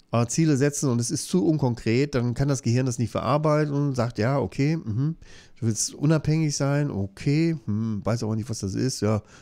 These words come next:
machen wir das mal, nehmen wir das erstmal raus, ne? Und dann wählt es sich irgendwas auf, aus wie Zeit, Selbstanteil. Ja, okay, das kriegen wir wohl noch hin.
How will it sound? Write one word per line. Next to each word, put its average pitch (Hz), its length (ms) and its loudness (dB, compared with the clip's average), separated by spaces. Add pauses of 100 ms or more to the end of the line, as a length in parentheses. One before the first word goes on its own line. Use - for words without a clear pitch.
(140)
machen 113 160 2
wir 110 60 2
das 101 160 -2
mal, 98 340 0
nehmen 117 160 0
wir 113 40 0
das 113 120 -2
erstmal 98 240 -4
raus, 95 400 0
ne? 113 200 0 (500)
Und 101 120 -2
dann 110 420 -2
wählt 120 140 0
es 120 100 -4
sich 113 120 -4
irgendwas 107 260 -2
auf, 98 680 -4
aus 110 360 -2
wie 107 160 0
Zeit, 117 300 2
Selbstanteil. 95 520 -2
Ja, 120 120 0
okay, 101 220 -4
das 95 140 -6
kriegen 113 160 -4
wir 92 120 -2
wohl 87 100 -4
noch 78 140 -8
hin. 62 220 -14